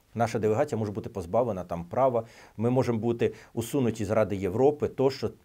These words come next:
е, більше того, це може бути підставою для скасування безвізу. Тому про цей закон, я думаю, все-таки поки що йтися не буде. Ним будуть лякати. А потім, ніби втихаря,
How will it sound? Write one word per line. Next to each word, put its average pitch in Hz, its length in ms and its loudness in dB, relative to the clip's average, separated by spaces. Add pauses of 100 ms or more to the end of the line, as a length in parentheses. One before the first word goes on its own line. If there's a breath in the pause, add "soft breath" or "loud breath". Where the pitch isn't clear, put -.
(240 soft breath)
е, 104 280 0
більше 113 340 -2
того, 92 300 -4 (220 loud breath)
це - 160 0
може 120 200 2
бути 113 200 -4
підставою 135 420 -2
для 92 80 -8
скасування 107 460 -6
безвізу. 71 440 -12 (360 soft breath)
Тому 139 180 2
про 147 120 0
цей 214 180 4
закон, 170 240 0
я 127 60 2
думаю, 156 200 0
все-таки 135 340 -4
поки 151 240 -6
що 127 100 -4
йтися 123 280 -6
не 113 80 -4
буде. 76 320 -10 (360 soft breath)
Ним 160 200 2
будуть 139 260 -4
лякати. 117 500 -4
А - 100 -2
потім, 269 340 -4
ніби 135 240 0
втихаря, 240 560 -2